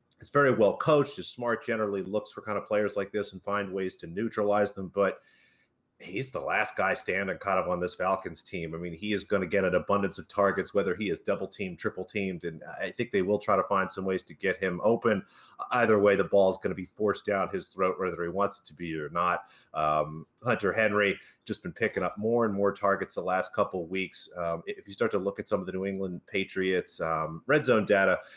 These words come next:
what you'll see basically is, you know, Jonnu Smith looks like he's actually pretty close to Hunter Henry in targets, but you look at the last couple weeks, Smith has taken a back seat.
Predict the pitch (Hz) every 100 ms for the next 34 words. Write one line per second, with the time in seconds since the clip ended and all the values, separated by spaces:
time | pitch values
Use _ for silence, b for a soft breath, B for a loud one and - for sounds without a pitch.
0 | B - 120 - - 117 104 98 98 98
1 | - 95 90 - 90 90 87 85 78 -
2 | - _ 95 85 - - 117 117 - 110
3 | 101 - - 92 95 90 92 - 90 -
4 | 87 - 98 87 - 85 87 85 95 87
5 | 78 - 110 110 92 - - - 123 127
6 | 110 107 - 123 - 90 110 107 - -
7 | B B - 127 117 - 117 110 101 -
8 | 101 101 - - 101